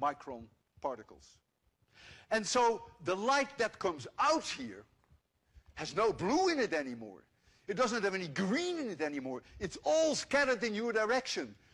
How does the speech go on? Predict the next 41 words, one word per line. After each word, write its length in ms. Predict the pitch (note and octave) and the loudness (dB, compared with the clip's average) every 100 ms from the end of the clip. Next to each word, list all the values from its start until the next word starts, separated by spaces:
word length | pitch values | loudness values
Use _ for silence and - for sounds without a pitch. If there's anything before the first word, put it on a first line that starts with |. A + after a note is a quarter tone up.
| - - - | -20 -16 -2
just 280 | B3 A#3 A3+ | 0 0 2
like 200 | G#3+ - | 0 0
here 240 | A3 A3+ | -2 -2
with 220 | G3 E3 | -2 -4
the 80 | F3 | -4
sunset. 680 | - C4+ C4 - D3 - - _ _ _ _ _ _ _ - | -2 -2 -2 -2 -4 -4 -18 _ _ _ _ _ _ _ -4
So 220 | B3 B3+ | 2 4
what 240 | C4 - | 4 2
color 320 | A3+ C#4 C4 | 4 4 4
do 100 | A#3 | 2
you 140 | A#3+ A3+ | 0 -2
think 300 | - B3 E3+ | -2 -4 -6
the 60 | |
sun 260 | F3+ C4+ C4+ | -6 -2 0
is 100 | A#3 | -2
going 220 | E3 D#3 | -4 -6
to 100 | C3 | -6
get? 180 | B2 G#2 _ _ _ _ _ _ _ _ - - _ _ | -10 -10 _ _ _ _ _ _ _ _ -20 -20 _ _
It's 100 | - | -16
going 180 | D3 A2+ | -14 -14
to 80 | |
be 120 | G#2 G2 | -18 -14
red. 220 | C#3+ D3+ - _ _ _ _ - - _ | -12 -12 -14 _ _ _ _ -20 -20 _
That's 220 | D3+ E3+ E3+ | -10 -8 0
why 200 | E3+ D#3+ | 0 0
I 80 | |
said 240 | C#3+ D#3+ D3 - | -4 -6 -8 -12
I'm 100 | B2 | -10
going 180 | C3+ B2+ | -10 -12
to 80 | |
kill 220 | B2+ C3 - | -12 -12 -12
two 100 | - | -14
birds 480 | F#3+ D3 D3 C#3+ - _ _ - | -10 -8 -8 -12 -20 _ _ -18
with 140 | G#2 | -16
one 200 | A#2+ G2 | -16 -18
stone. 240 | - C3+ E2 _ _ _ _ _ _ _ _ _ _ _ _ _ _ - | -16 -16 -16 _ _ _ _ _ _ _ _ _ _ _ _ _ _ -4
So 180 | G#3+ | 0
I 160 | G#3 A3 | 4 4
will 140 | G#3 | 4
add 260 | G#3 C4 C4 F#3+ | 4 2 2 -2
the 240 | A3+ G#3+ | -2 -2